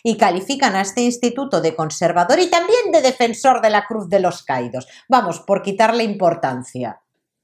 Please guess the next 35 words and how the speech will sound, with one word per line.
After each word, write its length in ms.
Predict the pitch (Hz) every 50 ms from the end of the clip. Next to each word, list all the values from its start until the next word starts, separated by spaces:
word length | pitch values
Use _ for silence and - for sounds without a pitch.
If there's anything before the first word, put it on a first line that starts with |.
| _ _ _ _ _ - _ _ _ _ _ _ _
Yo 160 | - - 143
no 100 | 131 135
entiendo 360 | 160 185 - 262 269 262 214 165
nada. 240 | 196 254 277 240 160
A 120 | - 208 208
ver, 220 | 226 202 156 -
si 180 | - - 220 214
me 160 | 214 208 196
dijeran 480 | 196 196 196 - 240 220 156 143 143
que 80 | - 151
estamos 380 | 151 - - 208 240 277 277 -
viviendo 480 | 220 202 165 185 190 202 208 208 202
en 60 | 185
una 200 | 185 180 170 170
época 300 | 185 185 - 220 226 220 226
como 200 | 175 175 170 160
la 180 | 147 139 143
que 180 | - 170 165 156
yo 200 | 165 208 233 240
viví 340 | 233 226 190 160 202 220 220
en 100 | 208 180
el 140 | 151 147 -
dos 160 | 139 - -
mil 160 | 156 156 151 151
cinco, 280 | - 220 220 202 185
dos 220 | 160 156 151 - 151
mil 120 | 151 147
seis, 260 | - - 202 196 190
donde 200 | 165 160 151 147
la 100 | 143 139
gente 220 | - - 170 170 196
era 80 | 185
mucho 260 | 170 165 156 - 175 165
más 140 | 165 156 -
liberal, 480 | 151 135 139 143 202 220 214 214 208